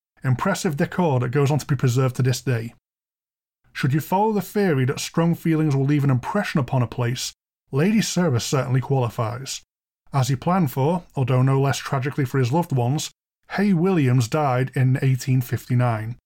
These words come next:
Sarah lived on in her custom-built home for a further seventeen years,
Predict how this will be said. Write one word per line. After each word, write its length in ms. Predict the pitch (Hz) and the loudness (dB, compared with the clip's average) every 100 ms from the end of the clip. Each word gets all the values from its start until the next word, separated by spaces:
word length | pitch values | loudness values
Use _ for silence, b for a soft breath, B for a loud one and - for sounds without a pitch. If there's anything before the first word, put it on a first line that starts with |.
| _ _ _ - | _ _ _ -10
Sarah 420 | - 170 185 185 | -2 0 2 2
lived 240 | 185 156 | 2 2
on 160 | 170 139 | 2 2
in 60 | |
her 140 | 127 127 | 2 0
custom-built 640 | - 170 - 160 160 151 | 0 -2 0 0 0 -2
home 220 | - 156 | 0 0
for 140 | 123 131 | 2 0
a 40 | |
further 280 | - 151 127 | -2 0 0
seventeen 680 | - - 156 151 135 147 131 | 0 -2 0 0 0 2 2
years, 480 | 127 117 117 - | 2 0 -2 -8